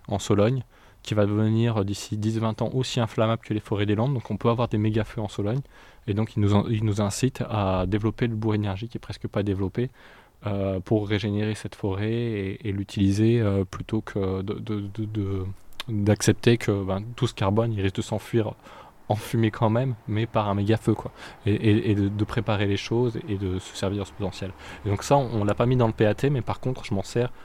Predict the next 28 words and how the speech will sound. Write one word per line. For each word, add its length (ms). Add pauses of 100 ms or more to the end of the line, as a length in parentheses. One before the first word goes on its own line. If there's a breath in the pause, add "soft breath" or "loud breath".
(140 loud breath)
dans 100
les 80
politiques, 460
euh, 180
énergie, 540
euh, 100
du 120
territoire. 420 (580 loud breath)
Et 60
sur 100
le 60
P 100
A 80
T, 160
du 80
coup, 140
il 60
y 20
a 40
les 120
légumineuses, 580
parce 180
qu'en 140
fait, 160
elles 180
enrichissent 460
les 60
sols 240